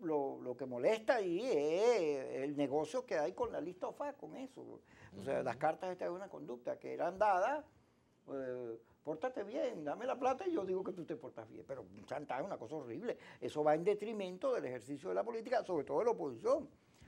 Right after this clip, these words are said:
Speaker 1: Porque al final la gente comienza a pensar que son iguales unos y
Speaker 2: Ajá,
Speaker 1: otros,
Speaker 2: ¿y
Speaker 1: y no
Speaker 2: cuándo
Speaker 1: es
Speaker 2: va a
Speaker 1: verdad.
Speaker 2: salir publicado ese informe?
Speaker 1: Bueno,
Speaker 2: O sea,
Speaker 1: eso hay que preguntárselo a Zambrano.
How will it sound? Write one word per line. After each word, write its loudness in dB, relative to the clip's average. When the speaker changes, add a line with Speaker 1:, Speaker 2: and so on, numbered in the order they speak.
Speaker 1:
Porque -2
al -2
final 0
la 4
gente 0
comienza -2
a 2
pensar 2
que -4
son -4
iguales 6
unos -4
y -2
Speaker 2:
Ajá, 4
Speaker 1:
otros, 6
Speaker 2:
¿y 8
Speaker 1:
y 0
no 0
Speaker 2:
cuándo 10
Speaker 1:
es 12
Speaker 2:
va 12
a 12
Speaker 1:
verdad. 4
Speaker 2:
salir 8
publicado 6
ese 2
informe? 4
Speaker 1:
Bueno, 0
Speaker 2:
O 4
sea, 2
Speaker 1:
eso 2
hay 6
que 0
preguntárselo -2
a -10
Zambrano. -4